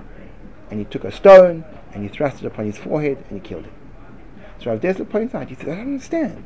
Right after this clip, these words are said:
One pasuk before, Cain received a nevuah.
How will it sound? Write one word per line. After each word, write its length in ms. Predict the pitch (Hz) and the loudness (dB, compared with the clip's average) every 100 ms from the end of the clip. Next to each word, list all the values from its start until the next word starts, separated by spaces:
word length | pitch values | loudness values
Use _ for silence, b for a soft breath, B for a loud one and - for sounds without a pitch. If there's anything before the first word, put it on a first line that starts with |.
| - b b | -20 b b
One 400 | - - 339 349 | -2 -2 0 -4
pasuk 480 | 320 - 220 214 202 | -4 -6 -2 -2 -2
before, 560 | 180 156 220 139 120 156 - - - | -6 2 6 6 4 -4 -14 -20 -10
Cain 440 | - - 208 196 180 | -8 -4 -2 -2 -2
received 460 | 160 - 202 170 | -6 -6 -8 -6
a 80 | 175 | -4
nevuah. 440 | 170 147 175 151 | -2 2 4 2